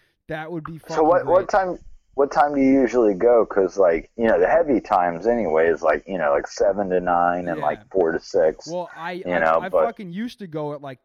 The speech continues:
Speaker 1: two in the morning 'cause I have a twenty-four hour gym. But now they're only open till
Speaker 2: That's
Speaker 1: midnight. So I fucking, I, I, I went from eight to nine last night, and it was pretty empty.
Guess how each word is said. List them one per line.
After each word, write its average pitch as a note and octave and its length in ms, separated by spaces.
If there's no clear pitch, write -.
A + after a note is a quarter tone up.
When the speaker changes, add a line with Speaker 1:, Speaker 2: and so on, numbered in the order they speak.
Speaker 1:
two F3 200
in C#3+ 80
the B2+ 60
morning B2+ 420
'cause - 140
I B2+ 100
have B2 120
a A#2+ 40
twenty-four C3+ 500
hour B2 260
gym. B2 420
But C3+ 120
now D#3 300
they're D#3 180
only D#3 220
open D#3+ 260
till - 140
Speaker 2:
That's D3 260
Speaker 1:
midnight. A#2+ 360
So D3+ 200
I C#3 80
fucking, D#3 420
I, D3+ 240
I, D#3+ 160
I E3 200
went F#3+ 340
from F3 240
eight F#3+ 260
to F#3+ 80
nine D3 380
last A#2 320
night, A#2 160
and A#2+ 100
it - 20
was B2 120
pretty C3+ 260
empty. A#2 320